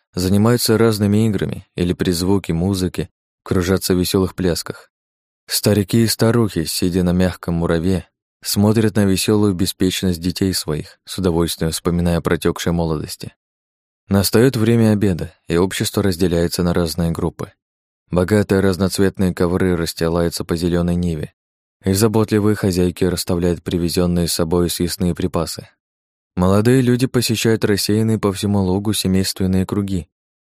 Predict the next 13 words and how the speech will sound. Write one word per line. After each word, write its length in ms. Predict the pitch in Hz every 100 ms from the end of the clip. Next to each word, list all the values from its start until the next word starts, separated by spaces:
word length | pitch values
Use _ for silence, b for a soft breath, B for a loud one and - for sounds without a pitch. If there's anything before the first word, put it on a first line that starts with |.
| _
и 100 | 90
везде 340 | 90 85 95
их 100 | 90
принимают 500 | - 87 90 90 87
с 80 | -
непринужденным 840 | 87 82 92 87 80 90 90 87 87
гостеприимством. 840 | 85 - 87 95 87 78 - - _ _ _
Со 180 | - 90
всех 200 | - 85
сторон 360 | 87 87 90
слышны 460 | 80 82 - 92 87
радостные 500 | 85 82 85 - 90
песни. 420 | 95 85 - -